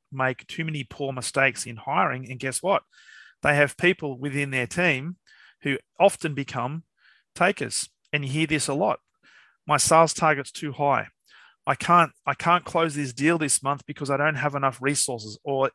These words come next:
they blame other people. What we're saying is givers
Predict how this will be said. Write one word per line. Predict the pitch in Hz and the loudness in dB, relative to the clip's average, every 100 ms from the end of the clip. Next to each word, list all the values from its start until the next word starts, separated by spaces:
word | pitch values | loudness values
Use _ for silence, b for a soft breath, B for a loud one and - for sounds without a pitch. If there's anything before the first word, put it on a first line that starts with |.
| - | -2
they | 143 | -2
blame | 135 131 135 143 | 0 2 2 2
other | 135 123 | 0 -2
people. | - 135 - - _ b b b b b b _ _ | -6 -8 -8 -18 _ b b b b b b _ _
What | 156 139 | 2 4
we're | 160 | 4
saying | 190 160 139 131 127 | 4 6 4 2 -4
is | 139 139 135 127 - _ _ _ - | -6 -4 -2 -4 -6 _ _ _ 0
givers | 170 180 131 156 180 - | 2 4 2 0 -4 -6